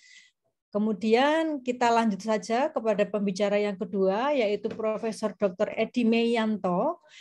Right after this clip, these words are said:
yang akan menyampaikan topik The Chemo Preventive and Tissue Protective Activities of Pala and Cinnamon Bark. Nah, ini, eh, sebelumnya akan, eh, saya bacakan dulu C V-nya Pak Edi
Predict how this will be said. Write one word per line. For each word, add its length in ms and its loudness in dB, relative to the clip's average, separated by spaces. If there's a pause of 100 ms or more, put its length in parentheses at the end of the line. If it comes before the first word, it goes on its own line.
(160)
yang 200 -2
akan 240 0
menyampaikan 720 2
topik 440 -2
The 160 0
Chemo 360 -2
Preventive 640 -2
and 200 -2
Tissue 360 0
Protective 600 -2
Activities 680 -2
of 160 -2 (120)
Pala 680 2
and 240 0
Cinnamon 560 2
Bark. 360 0 (1160)
Nah, 160 -2
ini, 480 2
eh, 720 2
sebelumnya 640 2
akan, 320 -2 (320)
eh, 400 2
saya 240 -4
bacakan 480 0
dulu 240 2
C 240 -4
V-nya 400 0
Pak 320 0
Edi 240 2